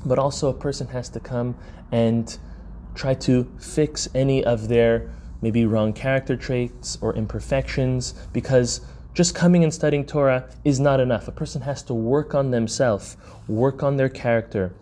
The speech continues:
work on what ticks them off, work on what makes them make a mistake and slip, and try to allow the Torah to help heal that. But a person has to come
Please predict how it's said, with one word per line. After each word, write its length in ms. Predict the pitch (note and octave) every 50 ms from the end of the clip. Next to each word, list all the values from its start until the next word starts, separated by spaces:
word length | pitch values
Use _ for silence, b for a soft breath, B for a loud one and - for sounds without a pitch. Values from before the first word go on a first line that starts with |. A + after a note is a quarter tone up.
| B B B B
work 380 | - G#2+ A#2+ C3+ C3+ - - -
on 220 | A#2+ B2 B2 A#2+
what 260 | A#2 B2 B2 B2 -
ticks 300 | - - D3 - - -
them 240 | - C#3+ B2+ B2+ -
off, 320 | - C#3 C#3+ C#3+ C#3 -
work 280 | - B2+ C#3 C#3+ C#3 -
on 240 | C#3 C3 C3 B2 A#2
what 340 | B2 B2+ B2+ B2+ B2+ - - B B B B B
makes 240 | A#2+ C3+ C#3 - -
them 220 | - C#3 C3+ C3+
make 200 | C3 C3 B2+ -
a 40 | B2+
mistake 480 | A#2 A2+ - - - C3+ C3+ C#3 -
and 120 | C3 B2 A2+
slip, 240 | - - C3+ C3+ - -
and 260 | A#2+ A#2+ B2 B2 - - - -
try 300 | - - - C3+ C3+ C3+
to 460 | C3 C3 - - C3 B2+ B2 B2 B2+ B B B B
allow 300 | - A2 A#2 B2 B2 B2+
the 100 | A#2+ B2
Torah 280 | A2+ - - B2+ B2 A#2+
to 120 | - -
help 320 | A2 G#2 A#2 A#2 A#2+ A#2 -
heal 440 | - - - - C#3 C#3 C3+ B2 G#2
that. 340 | G2+ F2 E2+ F2 - - - B B B B
But 140 | B - A2
a 20 |
person 300 | - - D3+ C#3 - C#3+
has 220 | B2 A#2 B2+ A#2+ -
to 100 | - A2+
come 400 | - - B2+ B2 A#2 A2+ A2+